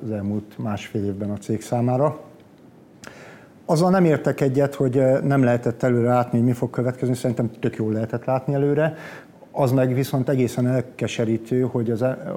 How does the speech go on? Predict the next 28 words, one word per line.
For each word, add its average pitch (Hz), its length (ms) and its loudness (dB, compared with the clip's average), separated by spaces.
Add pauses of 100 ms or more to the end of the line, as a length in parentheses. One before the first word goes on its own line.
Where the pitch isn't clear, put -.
hogy 117 380 0
mennyire 127 420 2
sokan 117 520 -2
veszítettük 110 680 -4
azt 110 280 -4
a 117 60 -4
képességünket, 113 1000 -2 (420)
hogy, 113 360 -2
ö, 117 160 2 (500)
egyébként 131 540 2
nyilvánvaló 120 580 2
jelekből, 123 800 2 (520)
ö, 123 40 -8 (420)
egyébként 120 480 0
mindenki 123 360 2
számára 113 480 2
elérhető 113 500 0
információkból 120 920 0
képesek 120 480 -2
legyünk 113 260 -2
összerakni, 127 640 -2 (400)
hogy 120 340 0
mi, 139 180 2 (140)
milyen 135 260 2
fajta 123 300 -2
veszélyek 117 520 -2
leselkedhetnek 110 840 -6
ránk. 104 300 -4